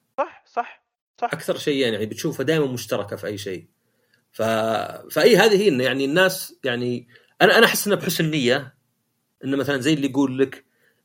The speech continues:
Speaker 2: "لا ترى مثلًا الإنسان اللي عنده إعاقة تراه مو بناقص"، وهو مو بناقص إذا قدر ينجز، عرفت؟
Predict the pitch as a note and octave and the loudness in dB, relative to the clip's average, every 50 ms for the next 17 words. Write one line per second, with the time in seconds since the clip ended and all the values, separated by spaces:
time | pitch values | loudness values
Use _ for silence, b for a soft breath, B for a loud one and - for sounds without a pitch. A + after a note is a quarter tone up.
0 | _ _ - A#2+ A#2 C#3+ C#3+ - - - - A#2 A#2 A#2 A2+ G#2 A#2+ A2+ A2+ A2 | _ _ -8 -2 2 2 2 2 0 -4 -4 -4 -4 -2 -4 -4 -4 -4 -4 -4
1 | A2 A2 G#2+ - A2 A#2 A2+ A2 - - C#3 B2+ B2 A#2 A2+ A2 G#2 A#2+ A#2 A2+ | -4 -6 -6 -6 -6 -6 -6 -6 -4 -4 -2 -2 -2 -4 -4 -4 -4 -4 -2 -2
2 | A2+ G#2 A2 B2+ B2 B2 - A2+ - - A2+ G#2+ G2+ G2 G#2+ G2+ G2+ G2+ G2 F#2+ | -2 -2 0 -2 -2 -4 -6 -10 -8 -6 -4 -4 -4 -2 -4 -6 -6 -4 -6 -8
3 | F2 E2 - - - G#2 D#3+ A#3 D4 - G3 F3+ E3 C3 A#2+ A2 - - B2 A#2 | -8 -10 -14 -12 -6 -2 0 0 2 2 2 2 2 2 0 -4 -8 -6 -6 -6
4 | A2+ A2+ A#2+ A#2 B2 A#2 F#2+ - D2+ - - _ _ - - G#2 A#2+ A#2 - | -4 -4 -2 -2 -2 -2 -4 -6 -12 -16 -18 _ _ -10 -6 -4 -4 -4 -6